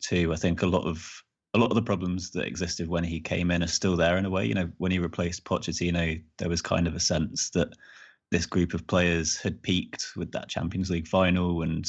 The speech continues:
were kind of plateauing and starting to drop off a little bit. Um, obviously, there have been some who have come in and improved the squad to an extent,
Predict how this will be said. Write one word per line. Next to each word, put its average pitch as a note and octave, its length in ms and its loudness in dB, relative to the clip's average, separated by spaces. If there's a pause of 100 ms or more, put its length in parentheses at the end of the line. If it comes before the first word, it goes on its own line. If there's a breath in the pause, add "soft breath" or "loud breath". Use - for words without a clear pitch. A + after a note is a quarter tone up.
(100)
were F2 80 -6
kind E2+ 160 0
of E2 120 -6
plateauing E2 640 0
and E2 220 -2 (500)
starting E2 420 0
to - 80 -8
drop D#2+ 300 -4
off E2+ 160 -2
a E2+ 40 -2
little F2 200 0
bit. G2 220 0 (640 loud breath)
Um, D#2+ 520 2 (220)
obviously, F2+ 280 -2
there E2+ 120 2
have D#2+ 100 -2
been E2 160 -2
some E2 260 -2
who E2+ 160 0
have E2 200 -4
come E2+ 220 -2
in E2+ 100 0
and E2 80 0
improved E2 400 -2
the E2 60 -2
squad E2+ 320 0
to - 100 -4
an E2+ 60 2
extent, E2+ 520 2